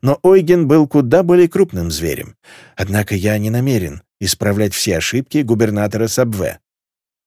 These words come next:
Здесь было бы уместно спросить о том, что господин Райнштайнер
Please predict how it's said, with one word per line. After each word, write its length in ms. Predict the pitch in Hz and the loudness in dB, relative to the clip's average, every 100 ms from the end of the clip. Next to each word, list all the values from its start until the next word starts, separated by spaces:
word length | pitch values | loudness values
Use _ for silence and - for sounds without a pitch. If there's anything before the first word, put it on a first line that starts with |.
| _ _ _ - | _ _ _ -10
Здесь 420 | 95 87 165 175 | -6 -2 -2 0
было 200 | 151 147 | 0 2
бы 140 | 139 | 2
уместно 380 | 143 131 107 98 | 0 -2 -4 -8
спросить 460 | - 90 90 85 78 | -8 -6 -6 -6 -10
о 60 | |
том, 340 | - 165 143 - _ _ _ _ | -6 -4 -4 -6 _ _ _ _
что 360 | - - 156 | -8 0 0
господин 500 | 160 160 - 117 127 | 2 0 0 0 2
Райнштайнер 800 | 117 101 90 - 98 107 139 170 | 2 0 0 -4 -4 -4 -6 -8